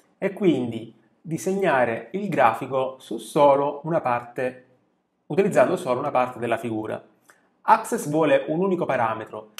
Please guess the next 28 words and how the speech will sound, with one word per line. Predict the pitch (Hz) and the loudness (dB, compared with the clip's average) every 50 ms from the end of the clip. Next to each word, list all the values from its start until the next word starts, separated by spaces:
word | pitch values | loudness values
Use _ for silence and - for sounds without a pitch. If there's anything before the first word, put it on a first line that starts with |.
| - - | -18 -12
che | - 190 | -8 -6
però | 190 - - 147 139 - | -2 2 4 4 4 4
deve | 135 135 135 | 4 0 -2
essere | 131 131 - - 131 127 127 | -4 -4 -6 -4 -4 -4 -2
una | 123 120 | -2 -4
lista, | 113 113 107 - - - - - 107 104 - - _ _ _ _ _ _ _ _ _ _ _ _ _ _ _ | -4 -4 -6 -8 -14 -12 -8 -8 -8 -8 -12 -20 _ _ _ _ _ _ _ _ _ _ _ _ _ _ _
eh, | - - 131 123 120 123 123 120 117 120 - | -8 -4 -2 0 2 2 0 0 -2 -2 -2
contenente, | 170 175 180 185 226 220 214 165 135 127 120 120 - 139 139 139 135 - _ _ _ _ _ _ _ _ _ _ | 0 0 0 0 0 0 2 2 0 0 -2 -4 -2 -2 -2 -2 -4 -6 _ _ _ _ _ _ _ _ _ _
eh, | - 147 139 139 139 | -6 -4 -2 0 0
l'origine | 143 156 185 202 214 196 147 117 107 123 120 110 110 110 - - - _ _ _ _ _ | 2 4 4 4 2 0 -2 -4 -4 -6 -4 -4 -6 -8 -10 -12 -18 _ _ _ _ _
e | - 160 143 | -4 -2 0
la | 147 151 | 2 2
dimensione | 147 165 196 233 240 190 - - 147 131 127 120 120 120 123 - - | 2 0 -2 -4 -6 -6 -6 -4 -2 0 0 0 0 -2 -4 -4 -4
dell'asse | 156 160 147 135 123 120 - - | -4 -2 -2 -2 -2 -4 -4 -6
da | 123 | -8
utilizzare. | 117 120 117 117 113 - 120 110 110 113 110 117 - - _ - | -6 -6 -6 -6 -6 -4 -2 -2 -2 -2 -4 -8 -10 -14 _ -4
Quindi | - 160 131 131 131 | -2 0 0 0 -2
il | 127 | -4
primo | - 190 220 226 | -2 -2 -2 -2
punto | 220 226 214 220 214 - - 214 208 208 208 - - _ _ _ _ | -2 -4 -4 -6 -4 -2 0 0 0 0 -2 -8 -14 _ _ _ _
è, | - - 180 | -6 -4 -2
sono | 180 - 196 214 | 0 0 0 0
espressi | 214 - - 190 185 185 - - - 190 180 180 - - 180 175 170 | -2 -2 -2 0 0 -2 -2 -4 -4 -4 -4 -4 -6 -4 -4 -2 -2
in | 156 160 | 0 0
unità, | 170 156 147 135 - 123 101 - - - - _ _ _ _ | 0 0 0 2 2 2 2 0 -2 -10 -18 _ _ _ _
quindi, | - 196 190 175 151 135 123 120 113 - - - - - - - _ _ _ _ _ _ - | -2 2 4 4 4 2 2 0 -2 -2 -6 -12 -18 -20 -20 -20 _ _ _ _ _ _ -2
eh, | - 151 147 143 143 - - - | 0 2 2 2 0 0 -2 0
uno, | 240 226 220 208 208 208 208 208 208 208 208 - | 0 2 4 4 6 6 6 4 2 -4 -8 -14